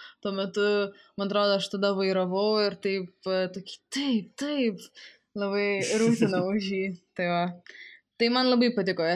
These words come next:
Speaker 1: tas ciniškumas, kad nereikia ir neįmanoma. Tai aš irgi panašios nuomonės esu.
Speaker 2: Nu, vėlgi, nereikia ir neįmanoma, bet yra <laughs> kažkoks tai.
Speaker 1: Ne, tai
Speaker 2: Tai va, nu, aš, aš, man tai taip atrodo.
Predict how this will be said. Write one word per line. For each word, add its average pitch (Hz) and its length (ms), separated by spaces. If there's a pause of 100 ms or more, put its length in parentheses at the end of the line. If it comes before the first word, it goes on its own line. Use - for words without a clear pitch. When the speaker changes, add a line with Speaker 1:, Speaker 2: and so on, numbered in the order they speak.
Speaker 1:
tas 180 260
ciniškumas, 226 640
kad 202 160
nereikia 202 640
ir 202 180
neįmanoma. 180 840 (140)
Tai 180 240
aš 202 260
irgi 180 320 (120)
panašios 190 680
nuomonės 175 580
esu. 175 380 (2000)
Speaker 2:
Nu, 240 180 (400)
vėlgi, 120 500
nereikia 127 560
ir 127 80
neįmanoma, 127 720
bet 131 300
yra 143 320 (420)
<laughs> 220 320 (140)
kažkoks 127 560
tai. - 140
Speaker 1:
Ne, 247 220
tai 190 200
Speaker 2:
Tai 151 80
va, - 100
nu, 160 160
aš, 170 240
aš, 180 260
man 185 220
tai 190 80
taip 196 160
atrodo. 107 400